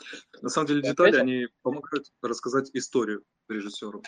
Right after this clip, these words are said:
Speaker 1: ну, в первую очередь, да, и многое рассказать. Ну, в общем, собственно, я то же самое хотел сказать, поэтому не буду повторять. А, единственное, смотри, нам бы здесь с тобой, мне кажется, мог бы возразить, э, какой-нибудь там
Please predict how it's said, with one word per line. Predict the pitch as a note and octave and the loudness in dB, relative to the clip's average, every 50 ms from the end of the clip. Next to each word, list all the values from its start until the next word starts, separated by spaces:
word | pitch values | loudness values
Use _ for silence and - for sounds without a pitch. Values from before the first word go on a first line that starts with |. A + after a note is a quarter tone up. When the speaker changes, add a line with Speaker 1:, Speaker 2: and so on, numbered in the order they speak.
| - _ _ | -20 _ _
Speaker 1:
ну, | D3 A2+ | -8 -8
в | - - | -8 -4
первую | - A2+ G#2 G#2+ G#2+ | -4 -4 -2 -4 -6
очередь, | G#2 - - - G2+ | -8 -8 -12 -12 -8
да, | G#2 B2+ C3 A2 | -6 -6 -4 -4
и | G2+ G2 G2 G#2 G2+ G#2+ G#2+ G#2 G#2+ _ | -6 -8 -10 -12 -14 -18 -20 -20 -20 _
многое | _ G#2+ A2+ A#2+ A2+ A2 A2 G#2 | _ -10 -8 -8 -8 -8 -10 -12
рассказать. | G#2 - - - - | -10 -12 -14 -8 -8
Ну, | F3+ - - | -8 -8 -2
в | B2+ C#3+ | -2 -2
общем, | C#3 - - A#2 - | -2 -2 -6 -8 -8
собственно, | - - A#2 - - A2 A2 | -8 -10 -12 -10 -10 -10 -10
я | G#2+ | -10
то | - - A#2 | -8 -8 -10
же | G#2+ | -10
самое | - - A2+ G2+ - | -8 -8 -8 -8 -8
хотел | - - - G#2+ G2+ G2+ G#2 - | -10 -12 -10 -8 -8 -8 -8 -12
сказать, | - - - A2+ A#2 D3+ D3+ - | -12 -10 -10 -6 -6 -6 -8 -6
поэтому | - A2 A2 - A2 G#2+ | -6 -8 -8 -6 -6 -6
не | A2 G#2 | -6 -4
буду | A2 G#2+ G2+ | -6 -8 -8
повторять. | - G2+ - A#2+ C3 E3+ F3 - - - - - - - - - - | -10 -8 -6 -2 0 0 0 -2 -6 -12 -14 -12 -12 -12 -14 -14 -4
А, | - B2 A#2+ A#2+ A#2+ A#2+ A#2 A#2 A#2+ A#2+ A#2 A#2 - | 0 0 2 2 2 0 0 0 0 0 0 -2 -2
единственное, | - B2 B2 B2 C#3+ F3+ F3+ - - - D3+ D3 C#3+ C#3 C3+ C3 | -2 -4 -4 0 0 0 2 0 -2 -2 -2 0 0 0 0 0
смотри, | - - D3 D3+ D3 - D3+ C3+ A#2+ A2 G#2+ - - _ _ _ | 0 -2 -2 -2 -2 0 0 2 2 0 -2 -4 -10 _ _ _
нам | A#2 C3 D3 D3+ D#3+ C#3+ | -2 0 0 0 0 2
бы | C3+ C3 | 2 2
здесь | B2 A2+ - D3+ E3 D#3 - | 0 2 4 4 4 4 4
с | - - | -2 -2
тобой, | - C3 B2 - F3+ F#3+ F3 | -2 -4 0 4 4 4 4
мне | C#3+ B2 | 4 2
кажется, | - - C3 A#2 - - - - - C3 B2 B2 A#2 - | 0 0 0 -2 -2 -4 -6 -4 -2 0 0 0 0 -2
мог | A2+ A2+ A#2 B2+ C#3 C#3 B2+ A#2+ A#2 | -4 -4 -4 -2 -2 -2 -4 0 0
бы | C3 B2+ B2 B2 B2 A#2+ A#2 A#2 - _ _ _ _ _ _ - - | 2 2 2 2 0 0 -2 -4 -6 _ _ _ _ _ _ -20 -16
возразить, | A#2+ A#2+ A#2 A#2 B2+ B2 B2+ C3 C3 B2+ C#3 D3+ D3+ - - - - - | -12 -10 -4 -2 -2 0 2 2 2 2 0 -2 -4 -4 -8 -12 -14 -16
э, | - _ _ _ _ - - - - _ _ _ _ _ _ _ _ _ _ _ | -20 _ _ _ _ -18 -18 -18 -18 _ _ _ _ _ _ _ _ _ _ _
какой-нибудь | - - - - C#3 C#3 C3+ B2+ A#2 A#2+ A2+ - - - - | -14 -14 -4 -2 0 0 0 0 -2 -2 -4 -6 -8 -12 -14
там | - G#2+ F#2+ F#2+ - | -14 -16 -16 -16 -18